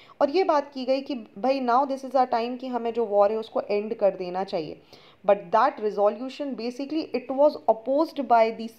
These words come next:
seven countries out of one forty-one। Along with that, there were thirty-two states who were absent from the voting।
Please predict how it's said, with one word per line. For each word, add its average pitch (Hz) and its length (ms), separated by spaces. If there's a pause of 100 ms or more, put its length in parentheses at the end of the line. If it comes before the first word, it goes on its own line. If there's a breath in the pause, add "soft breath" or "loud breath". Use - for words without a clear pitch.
(180)
seven 262 480
countries 214 440 (140)
out 196 220
of 196 180
one 190 240
forty-one। 196 400 (1300 soft breath)
Along 349 280
with 196 160
that, 214 240 (380 soft breath)
there 285 280
were 381 120 (140)
thirty-two 349 560
states 277 540 (520 soft breath)
who 381 120
were 392 300
absent 330 360
from 226 280
the 214 140
voting। 180 280